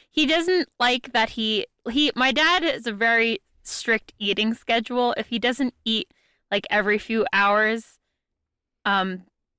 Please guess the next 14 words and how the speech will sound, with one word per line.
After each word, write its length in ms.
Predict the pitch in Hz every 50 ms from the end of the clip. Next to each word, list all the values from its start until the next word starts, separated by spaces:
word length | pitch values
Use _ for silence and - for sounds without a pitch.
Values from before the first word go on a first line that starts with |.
| _ _ _ _ _ _ _ _ _ _ _ _ _ _ _ _ _ _ _ _
he, 300 | - - - 285 262 233
like, 340 | 220 202 196 185 185 - -
the 100 | - 214
world 320 | 196 196 190 190 214 208 240
is 140 | 311 -
<laughs> 0 |
ending. 380 | 330 339 339 370 415 359 403 381 - - _ _ _ _ _ _ _ _ _ _ _ - - - - - -
It's 140 | 349 269 349
like 120 | 359 302
he 200 | - - - 339 311
got 140 | 339 339 269
feed 260 | - 311 320 311 330
him 140 | 320 311 330
every 300 | 381 285 254 302 277